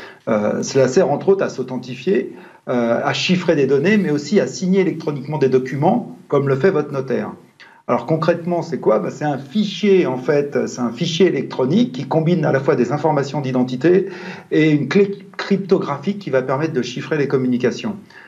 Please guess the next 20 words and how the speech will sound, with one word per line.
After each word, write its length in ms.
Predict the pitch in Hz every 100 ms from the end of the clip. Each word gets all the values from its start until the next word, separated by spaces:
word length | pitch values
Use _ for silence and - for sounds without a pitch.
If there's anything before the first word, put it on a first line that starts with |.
| - -
Euh, 520 | 120 110 117 120 -
le 200 | 143 139
plus 140 | 139 180
connu, 360 | 190 185 196
le 180 | 170 143
nom 240 | 151 165
qu'on 160 | 165 120
connaît 320 | 110 127 131
tous 300 | 127 151 143
un 100 | 143
peu, 140 | 127 156
entre 300 | 131 - 117
guillemets, 420 | 117 139 185 165
c'est 240 | - 135
le 100 | 123
certificat 640 | 117 143 - 139 117 147 -
S 200 | 139 143
S 180 | 127 170
L, 320 | 208 196 - - - - -
euh, 340 | 131 123 120